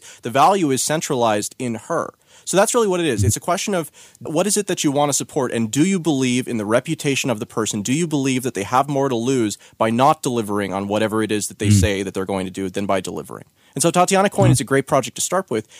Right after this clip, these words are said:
Speaker 1: because for the cryptocurrency side, it's on the smaller side with our, you know, minimum threshold being at about twenty-five thousand, uh, U S dollars converted.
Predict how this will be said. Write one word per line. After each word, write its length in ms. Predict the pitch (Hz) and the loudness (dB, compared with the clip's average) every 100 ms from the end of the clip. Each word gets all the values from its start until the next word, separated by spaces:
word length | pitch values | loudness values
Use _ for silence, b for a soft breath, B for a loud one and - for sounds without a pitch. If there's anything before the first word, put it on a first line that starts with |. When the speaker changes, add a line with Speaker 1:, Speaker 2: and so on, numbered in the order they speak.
| B | B
Speaker 1:
because 280 | 147 143 127 | 0 2 0
for 120 | - | -2
the 80 | 120 | -2
cryptocurrency 580 | 240 240 139 139 117 113 | -2 0 0 0 -2 -2
side, 260 | 123 110 | 0 0
it's 120 | 117 127 | 0 -2
on 80 | 107 | -2
the 60 | |
smaller 320 | - 143 123 | 0 0 0
side 260 | - 98 95 | 0 -2 -2
with 180 | 104 107 | -4 -2
our, 240 | 104 98 - B B | 0 -2 -6 B B
you 60 | - | -2
know, 80 | 117 | 0
minimum 420 | 107 123 120 113 | 2 2 2 0
threshold 540 | - 113 - 123 110 104 | 0 0 0 0 0 0
being 200 | 113 107 | -2 0
at 60 | |
about 180 | 101 95 | 0 0
twenty-five 400 | - 113 107 101 | -2 0 0 0
thousand, 480 | 104 101 107 101 - | 2 0 -2 -6 -4
uh, 160 | 104 95 | -2 0
U 180 | 107 117 | 0 0
S 160 | 107 - | 0 0
dollars 380 | 101 98 98 | 0 0 -2
converted. 500 | - 101 95 95 101 | -6 -6 -4 -6 -8